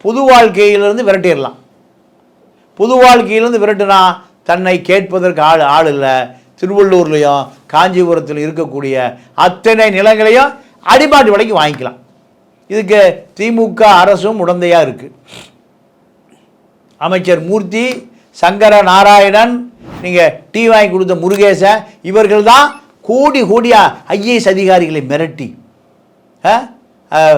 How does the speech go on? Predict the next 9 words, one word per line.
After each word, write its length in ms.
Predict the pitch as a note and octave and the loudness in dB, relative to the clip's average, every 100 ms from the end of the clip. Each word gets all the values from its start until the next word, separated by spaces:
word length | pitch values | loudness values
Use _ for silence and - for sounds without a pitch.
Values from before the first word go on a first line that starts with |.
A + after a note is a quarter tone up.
| C3+ - | -2 -10
ரெஜிஸ்ட்ரேஷன் 640 | E3 G3 A#3 G#3 G#3+ G3 F#3 | -6 -4 -4 -2 0 0 -2
அதிகாரிகளை 800 | F3 D#3+ D#3 F#3 F#3 E3+ D#3 C3+ | -2 0 -2 0 2 0 -4 -6
மிரட்டி 440 | C#3 E3 D3+ C#3 B2 - _ _ | -6 -8 -8 -10 -12 -16 _ _
வசூல் 500 | C#3 G3+ G3+ C#4 C4+ | -2 -2 0 -2 -2
பண்ணி 240 | A#3 G#3+ | -2 -2
கொடுக்கக்கூடிய 840 | G3+ F#3+ F#3 F#3 D3+ E3+ F#3 F#3+ - _ | -4 -6 -4 -6 -6 -4 0 -2 -4 _
ஆட்களாக 600 | - F#3 F#3 G3 F#3 D#3+ | -2 -2 0 0 2 0
மாறி 300 | C#3 D#3+ F3 | 0 0 0
இருக்கான். 260 | C#3+ B2 | -2 -6